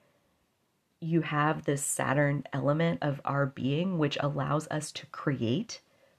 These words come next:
physical things in the physical that can outlive us. Saturn is incredibly related to your legacy,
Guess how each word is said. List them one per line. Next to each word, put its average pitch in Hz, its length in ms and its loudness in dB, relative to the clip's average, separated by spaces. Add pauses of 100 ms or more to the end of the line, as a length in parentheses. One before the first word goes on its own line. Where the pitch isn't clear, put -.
physical 160 540 2 (100)
things 156 460 0 (100)
in 160 200 4
the 143 80 0
physical 175 680 -2 (440)
that - 160 -2
can - 280 -2
outlive 151 760 2 (280)
us. - 540 -8 (1000)
Saturn 165 500 4
is 151 120 0
incredibly 156 760 2
related 143 520 0
to - 120 -6
your 135 160 -2
legacy, 143 720 -2